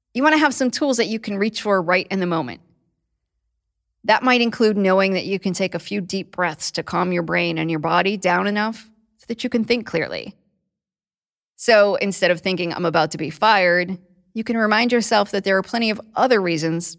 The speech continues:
that your boss might want to meet with you. And then you can reframe your negative thoughts into something more realistic. Then you could walk into the boss's office feeling more mentally prepared, and your conversation will probably go better.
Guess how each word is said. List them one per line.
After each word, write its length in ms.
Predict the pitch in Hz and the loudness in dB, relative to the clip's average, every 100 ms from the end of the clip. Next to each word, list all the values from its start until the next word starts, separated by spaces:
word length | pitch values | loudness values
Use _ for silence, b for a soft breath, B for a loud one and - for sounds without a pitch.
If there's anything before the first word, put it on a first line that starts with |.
| _ - | _ -6
that 120 | - | -4
your 80 | 175 | 0
boss 320 | 170 170 - | 0 0 0
might 260 | 180 185 - | 0 0 0
want 140 | 180 | -2
to 40 | |
meet 180 | 170 165 | -2 -2
with 140 | 156 147 | -4 -6
you. 280 | 131 151 - _ _ _ _ _ _ | -6 -6 -10 _ _ _ _ _ _
And 120 | - 233 | 0 2
then 120 | 294 | 2
you 60 | |
can 160 | 302 226 | 2 0
reframe 540 | 202 240 240 202 208 | 2 0 0 2 2
your 120 | 190 170 | 2 0
negative 360 | 160 165 165 | -2 -2 -4
thoughts 460 | - 160 160 - - 180 | 0 2 0 -6 -10 -6
into 160 | 180 | -4
something 340 | 180 190 180 175 | -4 -4 -2 0
more 180 | 170 | -2
realistic. 840 | 160 165 160 160 - - - - _ _ _ _ _ _ _ _ _ _ _ _ _ _ _ _ _ _ _ _ | -2 -2 -2 -4 -6 -10 -10 -20 _ _ _ _ _ _ _ _ _ _ _ _ _ _ _ _ _ _ _ _
Then 400 | 170 208 196 185 | 2 4 4 0
you 120 | 208 208 | -2 -2
could 140 | 180 | 2
walk 260 | 180 220 262 | 4 4 2
into 140 | 240 | 0
the 80 | 185 | 2
boss's 420 | 165 170 175 185 | 4 2 0 0
office 460 | 190 160 175 160 - | 2 2 0 -2 -4
feeling 500 | 190 185 175 175 170 _ _ _ - | -4 -2 0 -2 -6 _ _ _ -2
more 200 | 180 190 | 0 2
mentally 400 | 185 185 170 165 | 0 -2 -4 -4
prepared, 680 | 160 160 180 175 78 53 - _ _ _ | -4 -4 0 0 0 -6 -16 _ _ _
and 120 | 180 | 0
your 80 | 185 | 0
conversation 640 | 190 185 185 175 165 160 165 | 2 2 2 0 -2 0 -2
will 80 | |
probably 400 | 156 160 160 151 | -2 -2 -2 -4
go 160 | 147 139 | -4 -4
better. 380 | 123 87 78 | -2 -4 -6